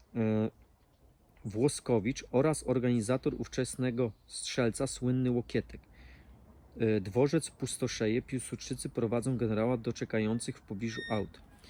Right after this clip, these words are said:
Jedno z nich miało numer se-, rejestracyjny W sześćdziesiąt jeden czterdzieści jeden. Zapisał go jakiś kolejarz. Początkowo uwolnionego, e, więźnia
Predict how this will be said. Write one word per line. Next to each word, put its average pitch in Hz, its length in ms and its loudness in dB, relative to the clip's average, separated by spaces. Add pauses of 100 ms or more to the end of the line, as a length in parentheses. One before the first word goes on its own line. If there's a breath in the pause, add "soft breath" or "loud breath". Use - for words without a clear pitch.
(180 loud breath)
Jedno 143 300 6
z - 100 -4
nich 120 320 0
miało 127 320 4
numer 120 360 2
se-, - 220 -4 (240)
rejestracyjny 120 800 2
W 117 220 2 (320 loud breath)
sześćdziesiąt 120 560 0
jeden 123 180 4
czterdzieści 110 500 -4
jeden. 98 200 -2
Zapisał 131 440 -2
go 123 120 2
jakiś - 300 0
kolejarz. - 460 0 (720 loud breath)
Początkowo 127 540 2
uwolnionego, 120 800 2 (1600)
e, 113 240 4
więźnia 113 600 6